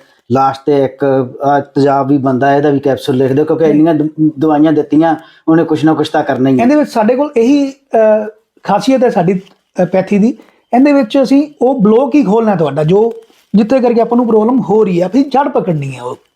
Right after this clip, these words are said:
Speaker 2: ਬਿਮਾਰੀ ਦੀ ਜੜ੍ਹ ਤੋਂ ਠੀਕ ਕਰਨਾ ਹੈ, ਤਾਂ ਕਿ ਅਸੀਂ ਲੱਛਣ ਠੀਕ ਕਰਨੇ ਹੈ। ਲੱਛਣ ਆਟੋਮੈਟਿਕਲੀ ਠੀਕ ਹੋ ਜਾਣਗੇ, ਜਦੋਂ ਅਸੀਂ ਉਹ ਜੜ੍ਹ ਹੀ ਠੀਕ ਕਰਤੀ।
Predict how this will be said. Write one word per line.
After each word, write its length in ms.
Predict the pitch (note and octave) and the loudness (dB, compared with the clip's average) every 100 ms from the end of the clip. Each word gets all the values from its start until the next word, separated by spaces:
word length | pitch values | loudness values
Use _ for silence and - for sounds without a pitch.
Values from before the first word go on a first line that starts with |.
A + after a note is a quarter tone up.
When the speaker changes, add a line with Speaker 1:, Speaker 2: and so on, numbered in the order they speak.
| - | -2
Speaker 2:
ਬਿਮਾਰੀ 280 | F3+ F#3 G#3 | 2 2 2
ਦੀ 100 | B3 | 2
ਜੜ੍ਹ 260 | G#3 A3 A#3+ | 2 0 0
ਤੋਂ 160 | C#4+ | -2
ਠੀਕ 260 | - G#3+ - | -2 -2 -2
ਕਰਨਾ 240 | D#3 C#3 | -2 -2
ਹੈ, 60 | G3 - _ _ - | -4 -6 _ _ -2
ਤਾਂ 120 | A3+ | 2
ਕਿ 140 | C#4 | 2
ਅਸੀਂ 140 | C#4 C#4+ | 2 0
ਲੱਛਣ 300 | - D4 A#3+ | 0 0 2
ਠੀਕ 220 | A3 - | 2 0
ਕਰਨੇ 240 | C3+ C3 | -4 -8
ਹੈ। 120 | B2 - _ _ _ - | -14 -18 _ _ _ -4
ਲੱਛਣ 260 | F#3 - F4 | -2 -2 -2
ਆਟੋਮੈਟਿਕਲੀ 720 | A#3+ D4+ D4 D4 D4 D#4+ C4+ | -2 0 0 0 2 2 2
ਠੀਕ 200 | A#3+ B3+ | 2 2
ਹੋ 80 | G#3 | 2
ਜਾਣਗੇ, 220 | G3+ G#3+ | 2 2
ਜਦੋਂ 260 | G#3 A#3 | 2 2
ਅਸੀਂ 180 | A#3 B3+ | 2 0
ਉਹ 40 | C4+ | 2
ਜੜ੍ਹ 240 | A3+ C4 | 2 0
ਹੀ 40 | |
ਠੀਕ 260 | A#3 A3 - | -2 -4 -4
ਕਰਤੀ। 300 | B2 - | -6 -8